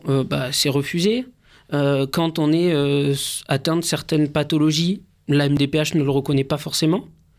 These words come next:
Donc, est-ce qu'on a nécessairement besoin d'une reconnaissance pour avoir des aménagements ? Bah, en tout cas, on est dans cette société-là en France parce que de toute façon, on a tellement de retard que c'est normal qu'on en soit là et on va aménager que pour ceux qui sont reconnus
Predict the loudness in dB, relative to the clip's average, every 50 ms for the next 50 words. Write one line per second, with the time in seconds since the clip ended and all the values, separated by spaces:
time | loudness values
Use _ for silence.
0 | _ _ _ -20 -20 -6 -2 0 2 2 2 0 -2 -2 -2 -2 0 -2 -2 0
1 | 2 2 2 2 2 2 0 0 0 -2 -2 -2 0 0 0 0 0 0 0 0
2 | 0 2 0 0 0 0 0 0 2 2 0 0 0 0 0 0 0 0 -2 -4
3 | -4 -2 -2 0 0 0 0 0 0 0 2 2 2 0 0 0 0 -2 -2 -4
4 | -12 _ _ _ _ -20 -20 _ -2 -2 -2 0 -2 -2 -2 0 0 0 0 0
5 | -2 -2 -2 -2 -4 -2 -2 -2 -2 0 -2 0 0 2 2 2 0 -2 -2 -2
6 | -4 -4 -4 -4 -4 -4 -2 -2 0 0 0 -2 -2 -4 -4 -4 -2 0 0 0
7 | 0 0 0 -2 0 0 0 0 0 -2 -2 -2 -2 -4 -4 -6 -12 -20 _ _
8 | _ _ _ _ _ _ _ -2 -2 0 2 2 2 2 2 2 0 0 0 -2
9 | -4 -2 0 0 2 0 0 0 0 2 2 2 2 2 2 2 2 2 2 2
10 | 2 2 2 0 2 2 2 2 2 2 2 0 0 0 0 -2 -2 -2 -4 -2
11 | 0 -2 -2 -2 -2 0 0 0 0 2 0 0 0 0 0 0 0 -2